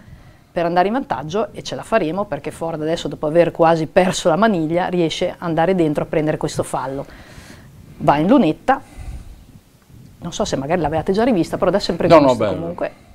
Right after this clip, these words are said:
Speaker 2: È un
Speaker 1: E
Speaker 2: po'
Speaker 1: li
Speaker 2: dolo-
Speaker 1: mette tutti e due con il secondo, molto fortunoso.
Speaker 2: Guarda, io fermerei
Speaker 1: Siamo in
Speaker 2: la parti-,
Speaker 1: vantaggio
Speaker 2: io
Speaker 1: di un
Speaker 2: fermerei
Speaker 1: punto.
Speaker 2: la partita qui, se
Speaker 1: Ecco,
Speaker 2: si può
Speaker 1: Criston
Speaker 2: fermare.
Speaker 1: adesso entra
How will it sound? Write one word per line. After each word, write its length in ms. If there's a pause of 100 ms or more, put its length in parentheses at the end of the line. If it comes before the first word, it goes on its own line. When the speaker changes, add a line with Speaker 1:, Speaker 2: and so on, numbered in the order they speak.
(600)
Speaker 2:
È 80
un 80
Speaker 1:
E 60
Speaker 2:
po' 40
Speaker 1:
li 60
Speaker 2:
dolo- 140
Speaker 1:
mette 380
tutti 200
e 60
due 180
con 140
il 80
secondo, 600 (380)
molto 300
fortunoso. 380
Speaker 2:
Guarda, 220
io 120
fermerei 320
Speaker 1:
Siamo 160
in 60
Speaker 2:
la 40
parti-, 120
Speaker 1:
vantaggio 220
Speaker 2:
io 60
Speaker 1:
di 60
un 60
Speaker 2:
fermerei 340
Speaker 1:
punto. 100
Speaker 2:
la 60
partita 360
qui, 200
se 100
Speaker 1:
Ecco, 80
Speaker 2:
si 80
può 100
Speaker 1:
Criston 280
Speaker 2:
fermare. 300 (100)
Speaker 1:
adesso 80
entra 500